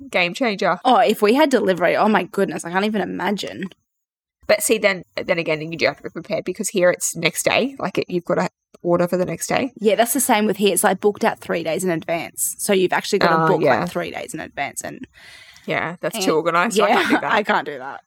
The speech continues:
Speaker 2: I feel like the, the moral of this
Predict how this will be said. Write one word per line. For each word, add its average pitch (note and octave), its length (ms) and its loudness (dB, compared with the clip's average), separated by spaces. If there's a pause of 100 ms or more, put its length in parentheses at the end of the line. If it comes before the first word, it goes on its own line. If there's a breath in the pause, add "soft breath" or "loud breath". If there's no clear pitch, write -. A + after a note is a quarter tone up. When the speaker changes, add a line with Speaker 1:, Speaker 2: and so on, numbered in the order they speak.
Speaker 2:
I C4 120 0
feel D4 180 0
like A4+ 200 2
the, G#4 180 0 (200)
the A#3+ 220 2
moral A3+ 460 4
of G3 240 0
this - 480 -2